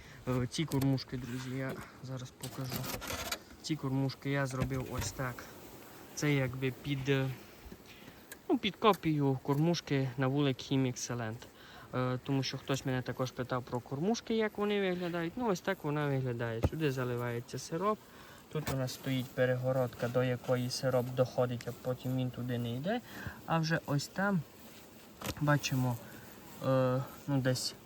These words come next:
стільки у нас проміжутку, куди заходить бджола брати сироп. Але, друзі, ну, другий рік користуюся цими кормушками. Е, ну, скажімо так, друзі, це кормушки,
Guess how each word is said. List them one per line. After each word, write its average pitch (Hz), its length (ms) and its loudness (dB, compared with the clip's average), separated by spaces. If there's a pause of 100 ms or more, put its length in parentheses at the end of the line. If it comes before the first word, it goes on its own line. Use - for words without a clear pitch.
стільки 123 520 0
у 123 40 2
нас 127 180 2
проміжутку, 170 760 0
куди 139 200 4
заходить 135 480 2
бджола 123 460 4
брати 127 340 2
сироп. 107 380 -4 (1000)
Але, 165 220 2
друзі, 151 460 0
ну, 151 260 4 (240)
другий 151 420 6
рік 139 140 2
користуюся 135 800 0
цими 131 320 0 (100)
кормушками. 180 760 0 (1080)
Е, 135 560 2 (1400)
ну, 254 140 2 (360)
скажімо 165 540 -2
так, 175 220 -6
друзі, 156 400 -4
це - 160 -6
кормушки, 151 880 -2